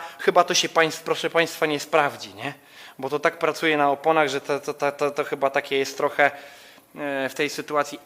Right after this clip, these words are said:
Ale no nawet jeżeli naprawdę w bardzo dużą dziurę i on by chciał podskoczyć do góry,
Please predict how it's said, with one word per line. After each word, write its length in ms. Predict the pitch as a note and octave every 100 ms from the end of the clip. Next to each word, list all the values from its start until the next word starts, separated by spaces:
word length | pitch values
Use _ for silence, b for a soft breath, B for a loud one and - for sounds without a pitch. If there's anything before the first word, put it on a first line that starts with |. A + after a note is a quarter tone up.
| -
Ale 320 | G#3 G#3+ F3+
no 140 | E3
nawet 360 | E3 G3+ E3 D3
jeżeli 360 | D3+ D#3 D#3 D3
naprawdę 420 | D3+ E3 D#3+ D3
w 120 | B2+
bardzo 360 | B2+ D#3+ D#3+ D3+
dużą 280 | D3+ D3+
dziurę 260 | C#3+ E3 C3+
i 20 |
on 100 | C#3
by 80 | C3
chciał 200 | - E3
podskoczyć 460 | D#3 D3 D3 C#3+ C3+
do 100 | B2+
góry, 240 | D#3+ F#3+